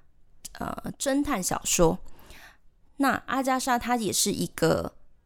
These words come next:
代表的，第五型人格的代表者。她呢，特别是在她的思考能力。怎么说呢？她不是，她其实不是只出这么一本书啦。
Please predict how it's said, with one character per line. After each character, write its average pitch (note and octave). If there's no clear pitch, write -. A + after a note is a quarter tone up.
代 C4
表 -
的， -
第 -
五 F#3
型 E3
人 E3+
格 F3
的 -
代 F#3+
表 -
者。 -
她 C4+
呢， A#3+
特 B3
别 E3
是 -
在 F#3+
她 F3+
的 E3
思 -
考 -
能 F#2
力。 -
怎 G3+
么 A3
说 C#4
呢？ A3
她 G4
不 G4
是， C4+
她 F4
其 D4
实 B3+
不 G#3
是 A#3+
只 -
出 F3+
这 F#3+
么 E3+
一 E3+
本 -
书 D#3+
啦。 -